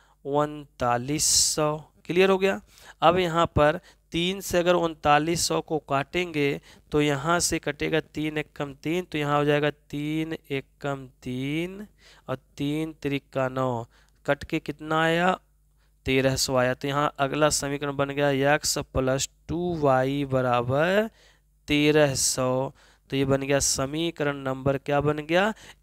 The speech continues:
एक बन गया। समीकरण क्या बन गया, एक। अब इसी तरह हम क्या करेंगे, समीकरण एक जब बन गया ना, अब हमारा इसी में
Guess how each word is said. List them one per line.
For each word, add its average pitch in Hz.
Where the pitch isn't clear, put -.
एक 220
बन 139
गया। 120
समीकरण 165
क्या 175
बन 175
गया, 185
एक। 117
अब 185
इसी 214
तरह 180
हम 170
क्या 165
करेंगे, 143
समीकरण 170
एक 170
जब 160
बन 170
गया 151
ना, 165
अब 165
हमारा 165
इसी 175
में 190